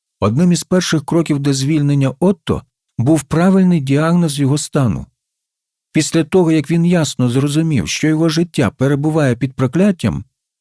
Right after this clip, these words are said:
це спонукало його до пошуку визволення. Його Ісус здійснив для нього через обмін на хресті. Але, як і багато інших,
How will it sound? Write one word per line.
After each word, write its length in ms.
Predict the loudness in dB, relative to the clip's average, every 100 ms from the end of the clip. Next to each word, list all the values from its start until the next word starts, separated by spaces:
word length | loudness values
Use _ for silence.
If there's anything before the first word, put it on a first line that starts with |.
| _ _
це 180 | -2 -2
спонукало 640 | 0 -2 0 0 2 2
його 220 | 2 0
до 160 | 0 -2
пошуку 540 | 0 -2 0 -2 -2
визволення. 800 | 0 0 0 0 -2 -2 -6 -12 -20 _ _ _ _ _ _
Його 340 | -2 2 2 0
Ісус 360 | -2 0 -2
здійснив 580 | 0 -2 -2 -2 -2 -2
для 160 | -2 -2
нього 340 | 0 0 -2 -4 _
через 400 | -2 0 0 -4 -2
обмін 420 | 0 0 0 0
на 100 | 0
хресті. 580 | 0 -4 -4 -6 -8 -10 _ _ _ _ _ _ _ -4
Але, 240 | 0 2
як 220 | 2 0
і 40 | 0
багато 380 | 0 0 0 2
інших, 560 | 2 0 0 -4 -4